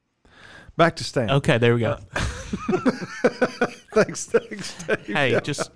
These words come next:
Speaker 2: just helping our folks get to know us better.
Speaker 1: Yes, yes, yes.
Speaker 2: You're a solid sleeper.
Speaker 1: Uh, yes, I, I enjoy, I enjoy. You know, the Bible says God gives sleep to those he loves. He loves me a lot. <laughs>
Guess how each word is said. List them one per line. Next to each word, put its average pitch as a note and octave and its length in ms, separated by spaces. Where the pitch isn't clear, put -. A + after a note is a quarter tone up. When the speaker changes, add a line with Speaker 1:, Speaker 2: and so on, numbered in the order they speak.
Speaker 2:
just D#3 220
helping D3+ 280
our C3+ 60
folks - 360
get D3 140
to D#3+ 80
know C3+ 180
us B2 140
better. G#2+ 340
Speaker 1:
Yes, C#3+ 400
yes, G2+ 240
yes. G2 120
Speaker 2:
You're B2 120
a A2+ 60
solid A#2+ 400
sleeper. A2 480
Speaker 1:
Uh, A#2 460
yes, E2+ 380
I, D#2 260
I E2 100
enjoy, E2+ 540
I F2 160
enjoy. E2 680
You A2 80
know, G2 180
the F#2+ 80
Bible A2+ 280
says E2 220
God D#2+ 240
gives D2 180
sleep E2 280
to - 60
those A#1+ 240
he G#1 60
loves. G1+ 440
He E2 60
loves B1+ 260
me G#1 100
a G1+ 80
lot. A1 260
<laughs> - 360